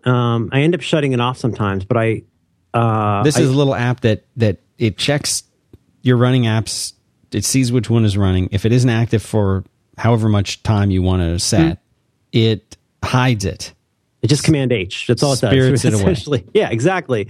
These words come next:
Speaker 2: It doesn't quit the app. It just puts it, it so that you don't see it anymore.
Speaker 1: Yeah. And so it looks like, like, I've got it up here now. It looks like a little, uh, Pac-Man ghost
Speaker 2: Yeah, the
Speaker 1: up
Speaker 2: green
Speaker 1: in
Speaker 2: one.
Speaker 1: your, do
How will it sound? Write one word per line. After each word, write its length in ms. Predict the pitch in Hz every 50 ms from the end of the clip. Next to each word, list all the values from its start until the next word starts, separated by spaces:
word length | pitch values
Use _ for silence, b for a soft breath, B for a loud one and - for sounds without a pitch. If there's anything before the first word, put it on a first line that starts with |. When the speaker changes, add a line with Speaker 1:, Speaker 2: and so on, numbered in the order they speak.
| B B
Speaker 2:
It 100 | 123 107
doesn't 240 | 147 147 131 139 -
quit 280 | - - 226 208 -
the 120 | 143 123 110
app. 200 | 101 101 104 127
It 80 | 117
just 240 | 104 - 110 - -
puts 240 | - - - - -
it, 180 | 135 117 - _
it 100 | - 127
so 160 | - - 127
that 80 | 117 110
you 100 | 110 110
don't 160 | 104 110 98
see 200 | - - 127 123
it 60 | 110
anymore. 400 | 90 76 73 73 73 - - - - _ _ _ _ _ _ _
Speaker 1:
Yeah. 280 | 214 233 180 135 120 -
And 200 | 135 147 147 -
so 180 | - 180 165
it 220 | 165 160 139 165 160
looks 240 | 165 180 - -
like, 180 | 202 175 160 -
like, 380 | 165 151 135 - - 135 - 160
I've 80 | 156
got 140 | 143 156 135
it 60 | 123
up 120 | 123 - -
here 120 | 123 120
now. 200 | 117 113 110 110
It 40 | 117
looks 160 | 131 120 -
like 60 | 127
a 40 | 123
little, 260 | 123 120 113 113 - -
uh, 240 | 107 101 104 107 104 92
Pac-Man 340 | - 127 123 - 117 104
ghost 380 | 95 110 98 104 104 - - - -
Speaker 2:
Yeah, 120 | 113 87
the 60 | 82
Speaker 1:
up 60 | 90 85
Speaker 2:
green 180 | 107 104 101 92
Speaker 1:
in 60 | 85
Speaker 2:
one. 60 | 110
Speaker 1:
your, 140 | 110 110 107
do 60 | -